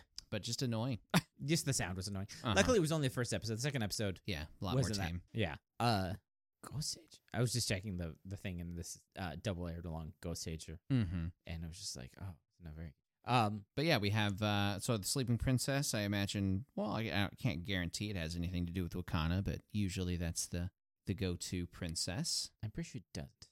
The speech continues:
Speaker 1: Because, I mean, it would, it just makes sense. 'Cause
Speaker 2: But she's, like, not really the princess anymore, 'cause she's,
Speaker 1: Ah,
Speaker 2: like,
Speaker 1: fair enough.
Speaker 2: part of
Speaker 1: Now she's part of, uh, museum
Speaker 2: museum.
Speaker 1: full-time.
Speaker 2: Yeah, she's mo-, she's, I'm sure she can do some, uh, they'll probably have her, like, in a story or so, uh, a radio show. I think she was
Speaker 1: Mm-hmm.
Speaker 2: on the radio in the movie.
Speaker 1: I think
Speaker 2: But
Speaker 1: so,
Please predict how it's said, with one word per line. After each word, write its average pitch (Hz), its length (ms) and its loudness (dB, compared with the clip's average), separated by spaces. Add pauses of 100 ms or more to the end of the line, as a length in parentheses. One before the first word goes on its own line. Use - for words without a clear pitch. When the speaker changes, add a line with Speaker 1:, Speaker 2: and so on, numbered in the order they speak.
Speaker 1:
Because, - 280 -10
I 110 60 0
mean, 123 140 2
it 120 40 0
would, 120 140 -4 (120)
it 160 100 -2
just 202 200 4
makes 226 220 -2
sense. - 760 2 (140)
'Cause 151 120 2
Speaker 2:
But 151 80 2
she's, 226 160 4
like, 214 180 4
not 165 240 2
really 143 200 4
the 113 100 -2
princess 123 440 -2
anymore, 135 560 0
'cause 98 180 -4
she's, 87 140 0
Speaker 1:
Ah, 104 60 -2
Speaker 2:
like, 110 160 2
Speaker 1:
fair - 80 -4
enough. - 120 -4
Speaker 2:
part 117 220 2
of 107 140 0 (120)
Speaker 1:
Now 104 140 4
she's - 180 0
part 98 200 2
of, 87 160 -6
uh, 82 180 0
museum 98 400 0
Speaker 2:
museum. 117 200 4
Speaker 1:
full-time. 107 560 -2
Speaker 2:
Yeah, 131 300 6
she's 120 200 -2
mo-, 135 220 -2
she's, 117 200 -6 (220)
I'm 143 80 -2
sure 151 180 2
she 104 160 -4
can 92 140 -6
do 80 160 -4
some, - 160 -10 (100)
uh, 113 140 -2
they'll 104 140 -2
probably 90 320 -2
have 87 180 -4
her, 90 100 -4
like, 80 180 -4
in 85 100 -6
a - 20 -8
story 82 340 -6
or 80 80 -6
so, - 120 -14 (120)
uh, 92 160 -2 (100)
a 87 120 -4 (240)
radio 87 280 0
show. 87 260 -4
I - 180 -14
think 143 140 -2
she 95 60 2
was 92 80 0
Speaker 1:
Mm-hmm. 90 80 0
Speaker 2:
on 92 40 -2
the 98 80 -6
radio 90 280 -4
in 85 80 -6
the 82 60 -6
movie. 95 480 -6 (300)
Speaker 1:
I 175 40 4
think 226 100 4
Speaker 2:
But - 60 -4
Speaker 1:
so, 85 260 -2